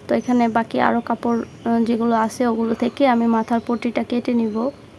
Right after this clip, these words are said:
আমি আমার এ ধরনের আরও পুরাতন একটা টপস আছে, ওটা দিয়েও আমি তৈরি করব একটা হিজাব ভেবেছি।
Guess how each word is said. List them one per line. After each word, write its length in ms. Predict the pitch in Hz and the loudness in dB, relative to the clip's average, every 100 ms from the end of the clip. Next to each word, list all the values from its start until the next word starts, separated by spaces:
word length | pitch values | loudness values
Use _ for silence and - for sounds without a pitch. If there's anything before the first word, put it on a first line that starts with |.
| - - - - - - - - - - - - - - - | -20 -20 -20 -20 -20 -20 -20 -20 -20 -20 -20 -20 -20 -20 -2
আমি 280 | 240 247 269 | 2 4 4
আমার 300 | 262 254 240 - | 4 4 4 4
এ 120 | 254 | 4
ধরনের 440 | 262 254 247 240 - | 6 6 6 6 6
আরও 220 | 240 247 - | 2 0 0
পুরাতন 360 | 269 269 269 247 | 2 4 4 0
একটা 260 | 233 - 214 - | 0 -6 -8 0
টপস 340 | 233 - - - | 2 0 -2 -2
আছে, 280 | 226 254 | 0 2
ওটা 260 | 262 240 240 | 2 4 2
দিয়েও 220 | 254 247 | 4 6
আমি 580 | 247 233 226 220 226 233 - - - - | 6 6 4 2 0 -2 -6 -20 -8 2
তৈরি 260 | 247 254 | 2 2
করব 220 | 247 240 | 2 2
একটা 240 | 226 220 226 | 2 0 -2
হিজাব 340 | 220 220 226 | 0 2 2
ভেবেছি। 680 | 220 233 233 233 - 240 | 2 2 2 -2 -2 -2